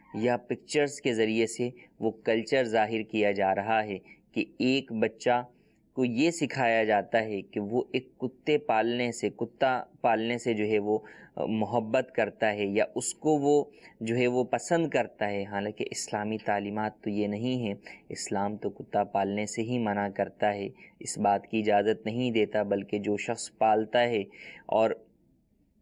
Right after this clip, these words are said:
उन उमूमी तौर पे जो पाले जाते हैं, एक है कि ख़ास वजूहात की बिना पर हिफाजत वगैरह की गर्ज से पालना, जिसकी शरीयत भी इजाज़त देती है। उसके अलावा वैसे शौकिया तौर पर जैसे पाले जाते हैं, तो उसके बारे में तो अहादीस में यहाँ तक आया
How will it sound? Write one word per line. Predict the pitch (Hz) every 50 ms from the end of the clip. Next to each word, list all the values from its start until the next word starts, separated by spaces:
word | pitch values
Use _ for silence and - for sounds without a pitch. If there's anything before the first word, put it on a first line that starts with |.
| - - - -
उन | 156 170 170 160 - - - _ _ _ _ _ _ -
उमूमी | 143 151 156 170 185 190 180
तौर | - 160 147 139
पे | 120 117 143
जो | 131 131 113
पाले | - 120 110 110 113 113
जाते | 107 110 104 101 - - - 110
हैं, | 107 104 -
एक | - 107 110 113 110 -
है | 135 131
कि | 131 135 123
ख़ास | - - 113 107 113 110 - 113
वजूहात | 107 107 101 104 107 104 110 107 107 107 - -
की | - 113
बिना | 104 104 101 101 101 98
पर | 98 110 104 101
हिफाजत | 107 101 - - 104 101 104 107 101 104
वगैरह | 104 104 98 101 98 101 101
की | 98 - 104
गर्ज | 95 104 107 110 110
से | - - 117 104
पालना, | - - 101 98 98 98 107 113
जिसकी | 110 104 - - - 110
शरीयत | - - 120 117 123 123 123
भी | 127 127 117
इजाज़त | 104 107 104 101 101 104 98
देती | 95 101 98 95 - 98
है। | - -
उसके | 120 - - - 143 135
अलावा | 131 120 117 113 113 117
वैसे | 113 113 110 - 127 117
शौकिया | - 123 110 107 - 127 123 120
तौर | 113 120 113 107
पर | 113 110 104
जैसे | 104 104 - - 107
पाले | - - 104 104 104 101
जाते | 101 101 98 98 - 120
हैं, | 113 107 98 101 - - - - - - - -
तो | - -
उसके | 101 - - 110
बारे | 104 101 104 110
में | 107 113 -
तो | 113 -
अहादीस | - 104 107 101 98 104 107 110 -
में | 120 107 101
यहाँ | 98 101 104 110 110 107
तक | - 110 98 - 104
आया | 98 98 98 101 104